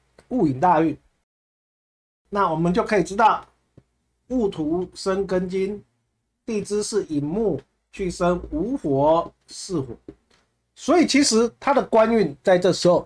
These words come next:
也不错，他的财运也没有很差，因为都没有变少的一个情况。所以呢，他的八字是处在一种财官其实都算很好的一个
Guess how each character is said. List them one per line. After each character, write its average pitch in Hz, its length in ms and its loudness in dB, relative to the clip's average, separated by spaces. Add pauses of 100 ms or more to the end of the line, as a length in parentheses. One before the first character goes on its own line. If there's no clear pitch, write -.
也 156 160 2
不 139 160 -4
错， 208 380 2
他 262 160 0
的 247 100 2
财 156 280 0
运 202 200 2 (120)
也 170 160 2
没 214 160 4
有 277 120 4
很 156 160 -2
差， 202 400 -2 (140)
因 285 180 2
为 311 240 4 (960)
都 233 160 4
没 202 280 2
有 151 180 2
变 165 200 0
少 - 360 -10
的 120 100 -16
一 143 140 -12
个 151 160 -2 (120)
情 131 200 -6
况。 143 260 0 (480)
所 349 300 2
以 320 80 6
呢， 247 200 2 (380)
他 330 140 2
的 294 80 2
八 208 260 6
字 214 280 -2
是 202 260 -6
处 147 280 -6
在 180 220 2
一 180 80 4
种 - 160 -4 (140)
财 170 320 0
官 254 340 0 (300)
其 170 200 -4
实 170 200 -2
都 170 180 2
算 165 260 0 (200)
很 139 160 -4
好 110 260 -4
的 110 240 -12
一 151 60 -12
个 131 180 -4